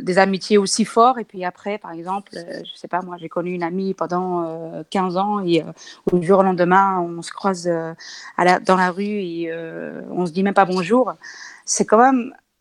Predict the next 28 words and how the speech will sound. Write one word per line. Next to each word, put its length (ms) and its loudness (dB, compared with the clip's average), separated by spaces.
assez 280 2
étrange 520 0
parce 180 -10
que 280 -6
on 120 -10
était 200 -10
qu'à, 100 -4
enfin, 220 -6
que 100 -8
ce 120 -10
soit 160 2
en 100 0
amitié 540 0
ou 40 -4
en 160 -4
amour, 420 2
on 60 -4
avait 140 0
quand 160 0
même 160 0
un 100 0
lien, 440 2
euh, 280 -6
très 180 -6
fort. 400 -2
Et 80 -8
comment 260 0
peut-on, 320 -6